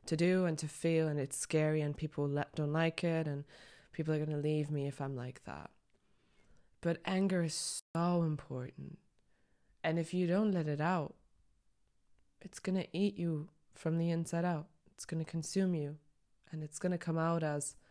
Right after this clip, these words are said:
disease, resentment, depression, tension in your body, gut issues, migraines.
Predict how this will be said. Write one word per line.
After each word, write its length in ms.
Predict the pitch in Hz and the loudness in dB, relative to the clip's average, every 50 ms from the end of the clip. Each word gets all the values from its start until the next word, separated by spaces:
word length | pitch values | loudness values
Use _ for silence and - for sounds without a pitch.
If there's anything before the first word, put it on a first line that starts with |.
| - _ _ _ _ _ _ _ _ _ _ _ - | -20 _ _ _ _ _ _ _ _ _ _ _ -2
disease, 640 | - 156 156 170 175 180 175 170 165 160 - - - - | -2 0 4 4 4 4 4 2 2 0 -4 -8 -10 -4
resentment, 640 | - 165 160 170 170 175 160 165 165 160 151 147 - - _ - | -2 0 2 2 2 2 2 0 -2 -2 -2 -4 -6 -10 _ -4
depression, 720 | - 160 - 170 165 165 165 - - 151 151 151 151 151 - _ _ _ _ _ _ _ _ _ _ _ _ _ _ _ _ - - | -4 -2 2 2 2 2 0 -2 -4 -4 -4 -4 -6 -8 -12 _ _ _ _ _ _ _ _ _ _ _ _ _ _ _ _ -10 -4
tension 520 | - 175 185 190 185 - - - 170 165 | 0 2 2 2 2 0 0 0 2 2
in 120 | 156 160 160 | 2 4 4
your 120 | 156 156 | 2 2
body, 420 | 160 160 160 156 151 147 147 151 - _ _ _ - - - | 4 4 4 4 2 0 -2 -6 -10 _ _ _ -18 -2 2
gut 260 | - 202 180 - - - | 4 4 4 2 0 0
issues, 600 | - 160 151 - - 147 143 143 165 - - - - - - _ _ _ _ _ _ _ _ _ _ _ - | 2 2 2 2 0 -2 -2 -2 -4 -8 -12 -18 -20 -20 -20 _ _ _ _ _ _ _ _ _ _ _ 2
migraines. 720 | 175 170 180 180 170 170 156 151 151 151 165 - - | 4 6 6 6 4 4 2 2 0 -2 -6 -8 -12